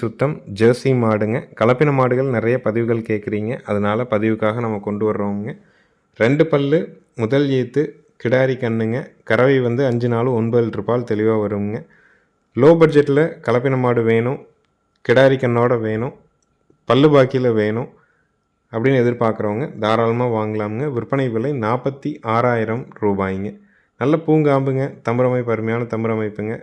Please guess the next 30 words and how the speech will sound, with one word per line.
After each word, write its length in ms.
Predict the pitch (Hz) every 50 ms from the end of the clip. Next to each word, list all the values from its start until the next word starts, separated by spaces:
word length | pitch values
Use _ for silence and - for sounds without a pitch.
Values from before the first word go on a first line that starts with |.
| -
ரொம்ப 220 | - 110 110 120 117 -
பொறுமையா 320 | 113 107 110 113 120 117 110
இருக்கும் 280 | 107 104 - 107 104 104
மாடு. 220 | 101 101 101 104 127 - - _ _ _ _ _ _ _ _ -
ரெண்டே 260 | 110 117 123 143 151 151
பல்லு, 240 | 156 127 120 120 127 - - -
இன்னும் 260 | 127 123 135 131 123
நாலு, 360 | 110 107 113 120 123 127 131 123
ஆறு, 240 | 113 110 113 117 120
எட்டு 220 | 113 101 104 - 110
பல் 180 | - 120 120 120 -
சேர்ற 260 | 113 110 110 107 113 107
வரைக்கும் 320 | 107 101 107 - 135 127 113
மாடு 240 | 110 117 117 117 110
நல்லா 180 | 107 107 110 113 110 -
பெருவெட்டாகுங்க. 800 | 104 104 110 110 104 - 101 101 98 98 101 101 101 104 117 - - _ _ _ _ _ _ _
கண்ணும் 320 | - 135 147 165 170 175 160 135
மாட்டுக்கு 300 | 127 131 135 127 127 123
மாடு 160 | 127 127 135 120 113
வளர்த்திக்கலாம். 520 | 110 113 113 - 110 110 113 110 120 - - _ _ _
அருமையான 380 | 113 110 107 113 113 - 123
கண்ணு, 260 | 117 - 113 113 117 117 -
கிடாரி 300 | 110 107 107 110 110 107 107
கண்ணுங்க. 320 | 104 101 101 101 101 107 139 - - _ _ _ _ _ _ _ _ 113
விலை 220 | 120 127 147 165 156 127
நாற்பத்தி 360 | 120 127 127 - 135 135 139 131 120 113
ஆறாயிரம் 420 | 113 113 113 110 107 107 104 104 101
ரூபாய்ங்க. 420 | 104 104 104 104 104 104 107 113 151 - - _ _ _ _ _ _ _ _ _ _ _ _
ஈத்து, 340 | 120 135 143 143 - 156 165 170 -
முதல் 280 | - 110 113 123 120